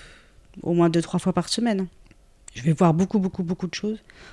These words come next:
Aussi à la Cinémathèque, plus rarement, mais pour certaines rétrospectives et tout ça. Mais, euh...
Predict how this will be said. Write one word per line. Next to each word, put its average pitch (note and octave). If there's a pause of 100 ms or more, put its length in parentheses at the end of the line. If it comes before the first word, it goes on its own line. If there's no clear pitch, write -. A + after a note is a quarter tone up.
(120)
Aussi G3+
à G3
la F3+
Cinémathèque, F#3+
plus F#3
rarement, E3+
mais F#3+
pour D3+
certaines D#3+
rétrospectives D#3+
et F3+
tout -
ça. -
Mais, F3+
euh... D#3+